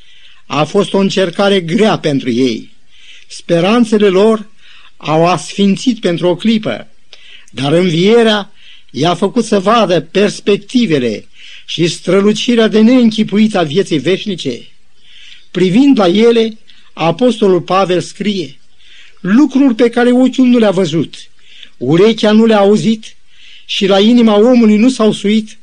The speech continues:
așa sunt lucrurile pe care le-a pregătit Dumnezeu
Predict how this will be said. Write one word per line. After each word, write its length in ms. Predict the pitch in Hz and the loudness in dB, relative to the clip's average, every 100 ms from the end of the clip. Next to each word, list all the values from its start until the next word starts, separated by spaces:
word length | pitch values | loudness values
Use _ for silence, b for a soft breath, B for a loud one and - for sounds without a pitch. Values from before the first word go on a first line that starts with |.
| B B B B - | B B B B -8
așa 460 | 180 208 208 277 | -2 -2 -2 -2
sunt 260 | 262 226 214 | 0 2 2
lucrurile 400 | 254 214 165 170 | 2 0 0 0
pe 160 | 165 | -2
care 280 | 160 180 175 | -2 -2 0
le-a 160 | 175 170 | 2 0
pregătit 520 | - 175 160 170 220 | -2 -2 -2 -4 -4
Dumnezeu 640 | 151 151 120 185 185 131 | -2 -4 -2 -2 -2 -6